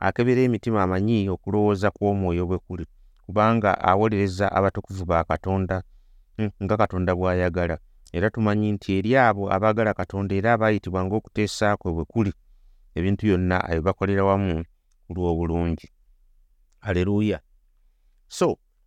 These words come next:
ekisooka wano kye ndaba oba kye tulabamu mu nnyiriri zino, ah, kuva ku lwabiri mu omukaaga n'olwa abiri mu omusanvu, nti waliwo ekisa.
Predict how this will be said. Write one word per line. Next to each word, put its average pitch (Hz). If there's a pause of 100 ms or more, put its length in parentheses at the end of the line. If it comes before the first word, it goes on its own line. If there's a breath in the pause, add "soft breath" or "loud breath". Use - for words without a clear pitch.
ekisooka 190
wano 131
kye 147
ndaba 101
oba 101
kye 123
tulabamu 120
mu 95
nnyiriri 113
zino, 95 (100)
ah, 92
kuva 110
ku 113
lwabiri 110
mu 104
omukaaga 98
n'olwa 101
abiri 92
mu 92
omusanvu, 80 (280)
nti 110
waliwo 175
ekisa. 117